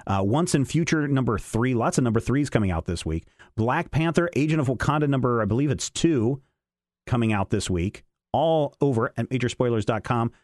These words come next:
Go check 'em out. Plenty of reviews coming your way. Uh, Ashley Victoria Robinson,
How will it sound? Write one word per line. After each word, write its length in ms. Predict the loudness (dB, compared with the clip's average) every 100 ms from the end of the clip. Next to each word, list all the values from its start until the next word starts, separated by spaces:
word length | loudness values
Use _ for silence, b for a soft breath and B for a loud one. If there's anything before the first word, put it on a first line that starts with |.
| b
Go 140 | -4 -2
check 180 | -2 0
'em 80 |
out. 220 | -2 -4 -8
Plenty 320 | -4 0 0
of 80 | 0
reviews 560 | -2 -2 -2 -6 -12 _ _ -6
coming 200 | -2 0
your 160 | 0 -2
way. 400 | -2 -4 -6 -16 _ _ _ _ _ _ _ _ _ _ _ _ _ _ -6
Uh, 260 | -2 -2 0
Ashley 300 | -2 0 0
Victoria 340 | 0 0 2
Robinson, 560 | 2 0 0 0 0 -2